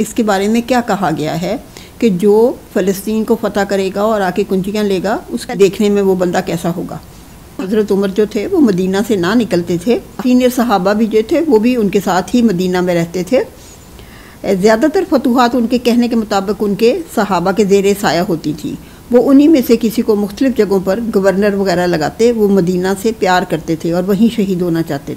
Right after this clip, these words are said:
थे। उनकी बहुत ख्वाहिश थी कि अल्लाह उन्हें शहादत नसीब करे। ए, लेकिन जब अबू उबैदा का पैगाम मिला कि ये ज़रूरी है और उन्हें मालूम है कि पैगंबर का नुमाइंदा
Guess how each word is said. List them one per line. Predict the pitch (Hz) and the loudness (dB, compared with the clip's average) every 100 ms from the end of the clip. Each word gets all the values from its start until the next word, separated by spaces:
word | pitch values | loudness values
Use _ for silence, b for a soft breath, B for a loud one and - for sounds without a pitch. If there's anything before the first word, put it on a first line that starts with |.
| - | -10
थे। | - B B B - | -12 B B B 0
उनकी | 247 269 | 2 2
बहुत | 233 262 277 | 0 0 -2
ख्वाहिश | - 214 208 214 214 | 0 0 2 0 -2
थी | 196 | -4
कि | - | -2
अल्लाह | - 196 196 | -2 0 0
उन्हें | 190 190 | 0 -2
शहादत | 196 185 180 175 175 | -2 -4 -2 -2 -2
नसीब | 170 170 156 | -2 -2 -4
करे। | 147 123 - B B B B B B | -6 -8 -12 B B B B B B
ए, | - | -2
लेकिन | 202 226 269 240 | 4 4 4 2
जब | 247 226 | 2 2
अबू | 226 208 | 0 2
उबैदा | 220 202 185 208 | 4 2 0 -2
का | 220 | -2
पैगाम | 214 175 180 208 | 0 0 0 0
मिला | 190 165 | 0 0
कि | 170 | -2
ये | 202 208 | 2 2
ज़रूरी | 175 180 190 220 208 | 2 2 4 4 4
है | 190 143 143 | 2 -2 -8
और | - 208 | -4 0
उन्हें | 233 226 | 2 2
मालूम | 208 175 175 208 233 | 2 2 2 4 2
है | 220 196 | 2 -2
कि | 185 | -4
पैगंबर | - 190 185 185 185 214 | 0 0 2 0 0 0
का | - 202 | 0 -2
नुमाइंदा | 190 160 156 175 190 | 0 0 0 0 0